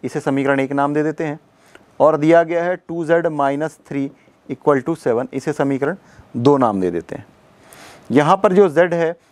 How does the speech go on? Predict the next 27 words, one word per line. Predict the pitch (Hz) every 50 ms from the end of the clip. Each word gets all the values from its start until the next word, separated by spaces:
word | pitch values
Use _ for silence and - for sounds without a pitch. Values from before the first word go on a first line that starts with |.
| _ _ -
उसे | 160 147 - 185
हम | 185 185 170 -
x | 160 156 -
प्लस | - - 180 175 - -
iota | 147 143 139 139 135 156 147
y | 147 147 139
से | - - 156
रिप्लेस | 143 143 143 135 135 131 127
कर | - - 110 95
देते | 95 92 87 - -
हैं, | 95 107 117 113 _ _ _ _ _ - _ _ _ _ -
तो | - 131
हमें | 139 147
मिलेगा | 160 170 180 175 147 147 143
टू | 147 - _ - 190 202 208 196
into | 185 180 165 - 175 170 170 - _ _ _ _ _
x | - 156 160 - -
plus | - - 160 160 160 - - - -
iota | 123 135 139 139 143 139 143 160 156
y | 147 135 127 127 143 147 _ _ - 127 117 120
minus | 123 123 131 131 135 151 147 - _ _
three | - 160 151 143 135 131 _ _ _ _ _
का | - 127
mod | 131 135 135 131 131 131 127 -
equal | 127 113 - 131 120 117 107
to | - 175 170
seven। | - - 135 107 95 92